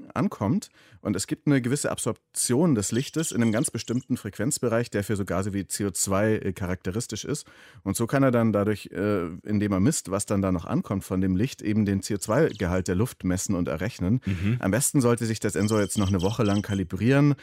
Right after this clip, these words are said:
Speaker 1: und dann hat er eine sehr gute Genauigkeit von dreißig, plus minus dreißig Parts per Million. Aber ist vorher eigentlich auch schon ganz gut.
Speaker 2: Hm, Parts
Speaker 1: Genauigkeit.
Speaker 2: per Million, P P M, das, äh, habe ich eben auch bei dir gelesen auf dem Handy.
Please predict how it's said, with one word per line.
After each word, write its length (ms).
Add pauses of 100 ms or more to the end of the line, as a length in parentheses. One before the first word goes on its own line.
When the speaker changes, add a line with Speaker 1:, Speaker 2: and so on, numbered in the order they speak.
(220)
Speaker 1:
und 120
dann 180
hat 140
er 60
eine 320
sehr 200
gute 260
Genauigkeit 560
von 200
dreißig, 640 (160)
plus 240
minus 260
dreißig 460
Parts 300
per 140
Million. 400 (360)
Aber 280
ist 120
vorher 280
eigentlich 280
auch 100
schon 160
ganz 180
gut. 240
Speaker 2:
Hm, 320
Parts 340
Speaker 1:
Genauigkeit. 200
Speaker 2:
per 60
Million, 280
P 180
P 140
M, 260
das, 200
äh, 140
habe 140
ich 140
eben 160
auch 80
bei 120
dir 140
gelesen 420
auf 140
dem 100
Handy. 340